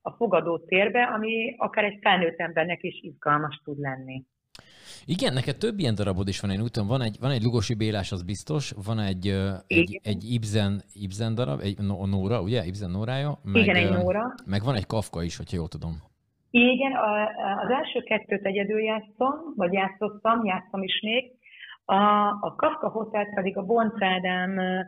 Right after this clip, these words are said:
Speaker 1: színművésszel, szegedi színművésszel játszom, és Barnák László a Szegedi Nemzeti Színház főigazgatójával. Ez egy örömmunka mindhármunknak, szeretnénk is még folytatni, és hát nagyon jó kritikákat kapott szakmai, ö,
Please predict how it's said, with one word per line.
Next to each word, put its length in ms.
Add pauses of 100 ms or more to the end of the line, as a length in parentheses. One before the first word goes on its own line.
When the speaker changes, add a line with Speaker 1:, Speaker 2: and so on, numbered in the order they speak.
(380)
Speaker 1:
színművésszel, 800
szegedi 480 (200)
színművésszel 580
játszom, 360
és 340
Barnák 380
László 320
a 160
Szegedi 240
Nemzeti 520
Színház 280 (120)
főigazgatójával. 1000 (320)
Ez 120
egy 220
örömmunka 600
mindhármunknak, 1080
szeretnénk 460
is 160
még 260
folytatni, 640 (420)
és 220
hát 240
nagyon 260
jó 120
kritikákat 680
kapott 420
szakmai, 760 (200)
ö, 100